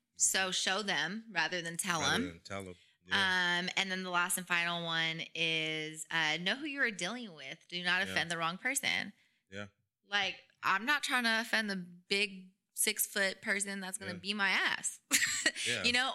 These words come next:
Speaker 1: or I'm not gonna try to offend the person that is gonna give me the next business opportunity as well.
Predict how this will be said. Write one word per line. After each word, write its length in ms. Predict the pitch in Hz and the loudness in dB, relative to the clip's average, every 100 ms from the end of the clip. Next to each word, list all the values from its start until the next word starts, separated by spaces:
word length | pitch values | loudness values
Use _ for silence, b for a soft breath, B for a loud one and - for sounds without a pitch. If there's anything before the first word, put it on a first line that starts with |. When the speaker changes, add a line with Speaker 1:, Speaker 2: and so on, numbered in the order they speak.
| - | -4
Speaker 1:
or 220 | 285 339 262 254 | 0 2 2 2
I'm 220 | 226 233 | 2 2
not 200 | 240 262 | 2 2
gonna 160 | 262 226 | 0 0
try 180 | 226 220 | 2 2
to 160 | 220 | 2
offend 220 | 214 214 208 | 2 0 0
the 40 | |
person 300 | - 202 208 | 0 0 0
that 200 | 190 170 | -2 0
is 140 | 175 180 | -2 -2
gonna 200 | 185 180 | -4 -4
give 160 | 180 | -6
me 100 | 180 | -6
the 80 | 170 | -8
next 300 | 165 160 - | -8 -10 -8
business 340 | 175 180 170 - | -8 -6 -6 -4
opportunity 680 | - 156 - 156 - 67 - | -4 -4 -6 -8 -10 -6 -6
as 120 | - | -4
well. 320 | - - 196 | -6 -6 -8